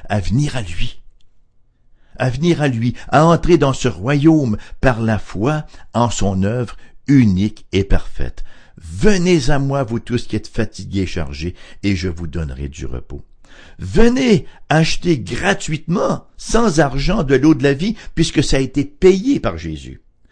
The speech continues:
Ce si grand salut, impossible à l'homme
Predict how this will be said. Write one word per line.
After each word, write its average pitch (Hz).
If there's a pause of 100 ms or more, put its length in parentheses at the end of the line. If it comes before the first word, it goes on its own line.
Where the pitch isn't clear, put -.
(240)
Ce -
si -
grand 170
salut, 123
impossible 165
à 127
l'homme 123